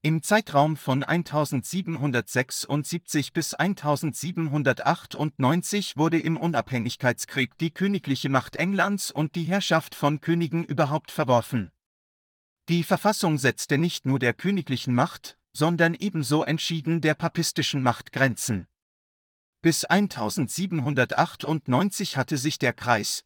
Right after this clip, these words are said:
die Revolution, geschlossen, in dem Gesetze erlassen wurden, die einem Präsidenten königliche Autorität verliehen. Der Patriot Act markiert eine Revolution, ein Rad,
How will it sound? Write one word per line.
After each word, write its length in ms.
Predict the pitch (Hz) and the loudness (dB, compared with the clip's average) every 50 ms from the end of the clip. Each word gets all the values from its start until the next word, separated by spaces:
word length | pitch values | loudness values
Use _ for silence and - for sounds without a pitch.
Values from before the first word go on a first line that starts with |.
| _ _ - | _ _ -4
die 160 | 131 135 156 | -2 0 2
Revolution, 840 | 165 170 139 127 151 123 117 - - - 143 131 123 104 101 104 104 _ _ _ | 2 2 2 0 0 0 0 -2 -2 0 0 2 2 0 -2 -4 -6 _ _ _
geschlossen, 640 | - 156 - - 139 123 - - - 131 107 92 87 _ _ - | -4 -2 -2 0 0 0 0 0 0 0 0 0 -4 _ _ -4
in 100 | 156 139 | 0 2
dem 220 | 165 175 175 143 | 4 2 4 2
Gesetze 460 | - - - 131 123 - - 165 139 | 0 2 2 0 0 0 0 0 0
erlassen 420 | 123 131 139 - - - 131 123 120 | 0 2 0 -2 -2 0 -2 0 0
wurden, 480 | 131 123 117 131 135 127 110 101 - _ _ _ - | 0 0 2 2 2 2 2 0 -4 _ _ _ -2
die 120 | 147 139 | 0 2
einem 240 | 165 170 160 151 143 | 2 4 2 0 -2
Präsidenten 760 | - - - - 143 127 120 151 190 190 _ - 170 156 - | -2 -4 -4 -2 -2 0 2 2 2 0 _ -4 -4 -4 -2
königliche 640 | - 175 202 196 165 - 131 135 - - 123 - | 0 0 2 2 0 -2 -2 -4 -2 -2 -2 0
Autorität 580 | 127 139 - 135 120 147 143 - 170 190 190 - | 0 -2 -2 -2 -2 -2 -2 -2 -2 -4 -4 0
verliehen. 480 | - 139 113 107 107 104 95 87 80 _ _ _ _ _ _ _ _ _ _ _ _ _ _ _ _ _ _ _ _ - | 0 0 0 0 0 -2 -2 -4 -6 _ _ _ _ _ _ _ _ _ _ _ _ _ _ _ _ _ _ _ _ 2
Der 160 | 156 160 160 | 2 2 2
Patriot 560 | - 190 202 - - 156 156 165 196 - - | 2 -2 -4 -2 0 2 4 4 2 2 -2
Act 260 | - 110 - - - | -6 -6 -6 -4 -2
markiert 540 | 139 131 147 - - - 170 190 - - - | 0 0 0 0 -4 -4 -4 -4 -4 -2 -2
eine 200 | 143 143 143 170 | -2 0 0 0
Revolution, 840 | 123 113 98 120 113 117 104 - - - 143 131 123 101 90 80 - _ _ | -2 -2 -2 0 -2 -2 -2 -4 -2 0 0 2 2 0 -4 -6 -10 _ _
ein 240 | - 123 123 98 90 | -4 -2 -2 -2 -2
Rad, 480 | 110 127 127 117 101 - - - - | 0 2 2 2 2 0 -8 -18 -18